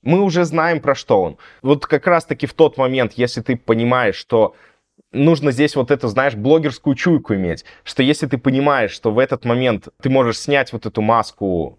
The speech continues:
весёлого чувака и выйти к своей аудитории и сказать: Ребят, а я обычный человек, а я страдаю, бывает, а у меня бывает ещё плохое настроение, а я вообще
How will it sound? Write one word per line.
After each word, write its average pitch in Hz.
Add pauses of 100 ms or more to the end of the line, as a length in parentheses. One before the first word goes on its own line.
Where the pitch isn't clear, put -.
весёлого 123
чувака 160 (560)
и 123
выйти 160
к -
своей 131
аудитории 120
и 101
сказать: 113
Ребят, 127
а 120
я 127
обычный 160
человек, 101
а 95
я 123 (120)
страдаю, 135
бывает, 127 (280)
а 107
у 110
меня 120
бывает 120
ещё 120
плохое 143
настроение, 113
а 101
я 110
вообще 117